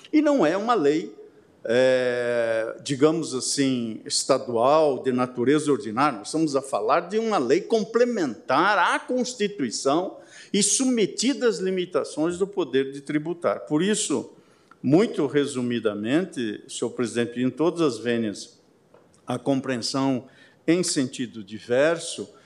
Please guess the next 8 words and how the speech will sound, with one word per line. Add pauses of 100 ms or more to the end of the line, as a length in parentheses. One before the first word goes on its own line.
(200)
eu
estou
mantendo
a
posição (240)
no
sentido
de,